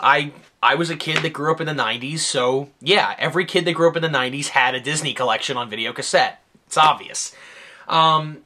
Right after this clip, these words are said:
but I do have a lot of other tapes here that I'd like to show you guys, so we're gonna start with them. So here, the, I have some of them all layered out, and, uh, so we're gonna talk about the V H S movies that I own, and then we're gonna talk about the D V Ds I own. And, uh,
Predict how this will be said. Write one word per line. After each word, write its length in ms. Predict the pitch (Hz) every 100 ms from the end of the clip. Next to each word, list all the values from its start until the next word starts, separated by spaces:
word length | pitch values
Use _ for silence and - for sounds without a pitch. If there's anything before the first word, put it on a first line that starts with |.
| -
but 180 | 165 175
I 60 |
do 140 | 170 240
have 180 | 226
a 40 | 202
lot 160 | 196
of 80 | 202
other 380 | 240 220 139 -
tapes 460 | - 120 95 - -
here 200 | 120 107
that 140 | 117
I'd 60 | 113
like 140 | 113
to 40 | -
show 140 | 113
you 120 | 104
guys, 280 | 110 98 104
so 180 | - 233
we're 140 | 196 208
gonna 80 |
start 220 | 214 254 175
with 80 |
them. 140 | - 107
So 280 | - 170 165
here, 220 | 170 214
the, 180 | - 147
I 40 |
have 260 | 156 208 208
some 140 | 214
of 60 | 185
them 160 | 180
all 200 | 170 170
layered 280 | 139 160 151
out, 360 | 113 131 - - - - - - -
and, 280 | 156 151 151
uh, 160 | 143
so 140 | 143 165
we're 100 | 165
gonna 140 | 190
talk 260 | - 175 165
about 220 | 165 160
the 40 |
V 200 | 147 156
H 180 | 151 151
S 180 | 147 -
movies 280 | 131 131 127
that 120 | 123
I 140 | 117
own, 220 | 117 123
and 80 | 139
then 80 | 190
we're 80 | 214
gonna 100 | 190
talk 160 | 190
about 140 | 180 170
the 40 |
D 140 | 160 170
V 100 | 170
Ds 260 | 202 202
I 180 | 107 92
own. 340 | 87 - - - - - - -
And, 400 | - 139 139 135
uh, 400 | 147 143 139 143